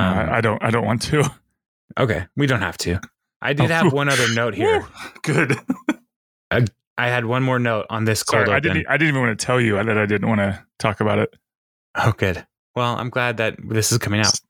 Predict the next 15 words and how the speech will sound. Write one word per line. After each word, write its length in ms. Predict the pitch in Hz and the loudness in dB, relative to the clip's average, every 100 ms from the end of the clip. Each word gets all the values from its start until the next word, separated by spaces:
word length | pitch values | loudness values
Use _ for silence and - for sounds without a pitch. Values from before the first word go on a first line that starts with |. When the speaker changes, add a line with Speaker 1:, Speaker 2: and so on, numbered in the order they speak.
| _ _ _ _ _ _ _ - - - | _ _ _ _ _ _ _ -12 -12 -2
Speaker 1:
yeah, 100 | 147 | 0
what 80 | 131 | 2
was 120 | 131 | 0
your 80 | 127 | 0
other 120 | 113 | 0
note? 200 | 113 117 - 208 - _ - | 0 -2 -4 -6 -8 _ -4
Speaker 2:
Uh, 580 | 117 120 117 113 107 - _ - - | 0 2 0 0 -2 -4 _ -6 -4
that 340 | 127 120 - _ _ _ _ | -2 -2 -4 _ _ _ _
just, 200 | 127 113 | -4 -4
why 200 | 110 113 | -2 -2
is 100 | 123 | 0
Ben 180 | 101 104 | -2 -2
here? 260 | 101 82 - _ _ _ _ _ _ _ _ _ _ _ _ _ - | -4 -6 -12 _ _ _ _ _ _ _ _ _ _ _ _ _ -6
Ben, 420 | 117 120 135 131 - - - 143 - 156 _ - | 2 2 4 2 0 -4 0 0 0 -6 _ -2
Speaker 1:
<laughs> 0 | - | 0